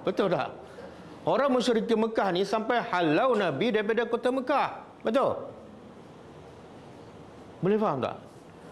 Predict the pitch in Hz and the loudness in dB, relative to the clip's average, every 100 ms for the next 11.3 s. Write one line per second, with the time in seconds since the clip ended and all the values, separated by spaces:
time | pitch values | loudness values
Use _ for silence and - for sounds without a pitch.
0 | - - 196 226 214 180 156 160 165 175 | -8 -4 0 2 4 4 4 2 2 2
1 | 262 254 180 - 208 202 202 202 185 160 | 2 2 2 -2 -2 0 2 2 2 4
2 | 160 147 165 226 233 233 143 - - - | 4 4 4 2 2 2 2 -2 -10 -2
3 | 190 156 - 127 110 107 - 139 202 - | 0 0 0 0 2 0 0 0 0 0
4 | 160 135 220 202 - - - - - - | 0 0 0 0 -2 -8 -16 -16 -8 -2
5 | 175 - - 170 - - - - - - | 0 -2 -6 -10 -10 -12 -12 -14 -16 -18
6 | - - - - - - 220 240 202 208 | -18 -20 -20 -20 -14 0 2 4 4 4
7 | 185 180 170 165 117 143 190 123 - - | 4 4 2 2 2 2 2 0 -2 -12
8 | - - 175 185 190 226 220 143 185 208 | -6 0 2 2 2 2 2 4 4 2
9 | 190 - 175 170 170 131 90 - - - | 2 2 4 4 4 0 -2 -12 -18 -20
10 | - - - - - - - - - - | -20 -20 -20 -20 -16 -16 -14 -16 -8 0
11 | 196 196 | 4 4